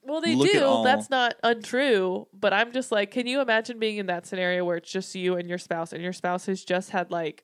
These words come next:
Speaker 1: heart surgery that you definitely didn't see coming? It was major heart surgery. And you're just standing in a room, and there's six, seven doctors, and they're just reciting things that mean nothing to you. They could very well
Speaker 2: Yeah.
Speaker 1: be reciting all the reasons that your spouse is about to die.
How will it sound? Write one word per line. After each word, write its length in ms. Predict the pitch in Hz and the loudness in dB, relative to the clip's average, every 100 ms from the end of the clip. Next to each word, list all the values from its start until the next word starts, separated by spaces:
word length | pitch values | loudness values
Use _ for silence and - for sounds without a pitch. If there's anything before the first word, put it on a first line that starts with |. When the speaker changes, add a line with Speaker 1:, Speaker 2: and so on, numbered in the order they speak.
| _ | _
Speaker 1:
heart 260 | - 220 208 | 0 0 2
surgery 240 | 214 202 | -2 0
that 120 | 185 160 | -2 -4
you 100 | 185 | -2
definitely 320 | 208 226 208 | -2 -2 -4
didn't 300 | 190 160 208 | -2 -4 -4
see 160 | 311 | -6
coming? 520 | 285 233 202 202 202 - | 0 0 0 -2 -4 -10
It 80 | 196 | -6
was 140 | 190 185 | -4 -4
major 400 | 185 190 214 254 | -4 -2 -2 0
heart 240 | 214 190 | -2 -2
surgery. 580 | - 185 190 185 185 190 - - - _ _ | -4 -4 -2 -2 -4 -6 -16 -20 -20 _ _
And 280 | 220 208 196 | 0 0 -4
you're 160 | 190 208 | -4 -2
just 140 | 220 | -2
standing 280 | - 226 233 | -2 -2 -2
in 60 | 233 | -4
a 60 | 208 | -2
room, 240 | 196 185 | -2 -2
and 220 | 196 190 | -6 -4
there's 640 | 190 190 190 185 190 - - _ - | -2 0 0 -2 -4 -12 -20 _ -18
six, 720 | - - 269 - - - - - | -12 -2 -2 -2 -12 -12 -16 -4
seven 400 | 240 226 277 269 | 0 0 0 2
doctors, 580 | 220 208 - 185 185 | 2 2 0 -2 -2
and 140 | - 202 | -4 -4
they're 100 | 202 | -2
just 200 | 202 - | -2 -2
reciting 540 | 196 - 214 214 202 | -4 2 2 2 -4
things 260 | 196 185 180 | -4 -4 -4
that 140 | 180 | -4
mean 260 | 185 175 175 | -2 -4 0
nothing 540 | 180 170 - 170 156 | 2 2 0 -6 -6
to 120 | - | -10
you. 300 | 156 - - - _ _ _ _ _ _ | -8 -8 -10 -12 _ _ _ _ _ _
They 120 | 214 233 | 0 2
could 200 | 285 208 | 2 2
very 180 | 214 | 4
well 160 | 208 196 | 6 4
Speaker 2:
Yeah. 80 | 180 | 4
Speaker 1:
be 80 | 180 | 2
reciting 560 | 175 - 185 180 175 | 0 2 2 4 2
all 160 | 160 170 | 2 2
the 120 | 170 | 2
reasons 400 | 165 170 170 - | -2 -6 -8 -6
that 140 | 165 | -4
your 140 | 156 175 | -4 -4
spouse 340 | 160 147 - | -2 -4 -4
is 60 | 175 | -6
about 220 | - - | -6 -6
to 80 | 151 | -4
die. 340 | - - - | -6 -6 -10